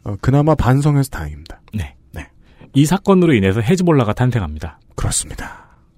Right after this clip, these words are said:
Speaker 2: 그리고 후에 오사마 빈 라덴은 이스라엘의 레바논 침공이 구일일 테러의 원인이었다고 스스로 직접 밝히기도 했습니다.
Speaker 1: 네, 그랬었죠. 그렇게 틀린 정보가 있음에도 불구하고, 어,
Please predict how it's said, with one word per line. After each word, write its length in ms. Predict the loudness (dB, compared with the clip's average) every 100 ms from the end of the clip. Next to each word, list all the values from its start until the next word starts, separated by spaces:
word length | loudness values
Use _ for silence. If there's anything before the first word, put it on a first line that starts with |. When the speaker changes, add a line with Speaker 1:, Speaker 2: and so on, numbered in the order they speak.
| _ -20 -20 -20 -6
Speaker 2:
그리고 220 | 0 2
후에 180 | 4 4
오사마 440 | 4 2 2 2
빈 200 | 2 0
라덴은 720 | 0 0 2 2 0 -2 -6 -8
이스라엘의 640 | -6 -2 0 2 2 2 2
레바논 420 | 2 2 2 0
침공이 640 | -2 -2 0 0 0 -2 -6 -20 -6
구일일 500 | 4 6 6 4 2
테러의 340 | 2 0 2
원인이었다고 720 | 2 4 4 2 0 -2 -4 -4
스스로 320 | -2 0 -2
직접 240 | -4 -6
밝히기도 400 | -4 -4 -6 -4
했습니다. 480 | -6 -6 -8 -8 -12 _ _ _ _
Speaker 1:
네, 280 | 0 0 0 -6 _ -16
그랬었죠. 640 | 0 0 2 0 2 2 0 _ _ _
그렇게 240 | -4 -2 0
틀린 240 | 0 2
정보가 260 | 2 2 2
있음에도 300 | 2 -2 -2
불구하고, 640 | 0 0 -2 -6 -12 -10
어, 760 | -8 -6 -6 -8 -10 -12 -14